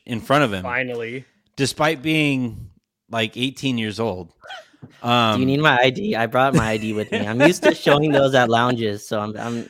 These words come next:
Speaker 3: I'm used
Speaker 2: And
Speaker 3: to showing
Speaker 2: also
Speaker 3: those
Speaker 2: looking
Speaker 3: with
Speaker 2: like, uh, his, his camera, for whatever reason, either has butter on the film, on, on,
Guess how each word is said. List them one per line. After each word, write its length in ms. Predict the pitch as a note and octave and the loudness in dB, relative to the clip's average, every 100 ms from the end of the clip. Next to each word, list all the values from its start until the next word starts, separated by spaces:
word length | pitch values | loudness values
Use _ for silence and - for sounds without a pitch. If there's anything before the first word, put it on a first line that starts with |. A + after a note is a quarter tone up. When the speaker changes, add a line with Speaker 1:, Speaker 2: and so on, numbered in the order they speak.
| - | -12
Speaker 3:
I'm 160 | A#2 | -8
used 120 | B2+ D#3+ | -4 -2
Speaker 2:
And 80 | |
Speaker 3:
to 40 | E3+ | 0
showing 160 | G3 | 0
Speaker 2:
also 160 | - A#3 | 2 0
Speaker 3:
those 100 | F3+ | 0
Speaker 2:
looking 220 | F3+ F#3 E3+ | -4 -4 -4
Speaker 3:
with 80 | D3+ | -2
Speaker 2:
like, 320 | C#3+ C3+ E3+ | -4 -6 -8
uh, 240 | C3 A#2 | -8 -8
his, 260 | A#2+ C3 - _ _ _ | -10 -14 -16 _ _ _
his 160 | D3 C3 | -12 -12
camera, 420 | - C#3+ C#3+ B2 | -6 -6 -6 -8
for 180 | A2 A#2+ | -8 -10
whatever 300 | A2+ A#2+ A2+ | -8 -8 -8
reason, 300 | A#2 A2+ C3 C3+ | -12 -14 -14 -10
either 220 | C#3+ C#3 | -10 -6
has 180 | C#3+ G2 | -6 -8
butter 520 | G2 B2 C3+ D#3 D#3+ | -10 -8 -6 -6 -6
on 180 | D3 D3+ | -8 -10
the 80 | C#3+ | -12
film, 440 | - D3+ D#3 D#3 | -8 -8 -6 -8
on, 240 | C3+ B2+ B2 | -10 -14 -12
on, 220 | B2 | -12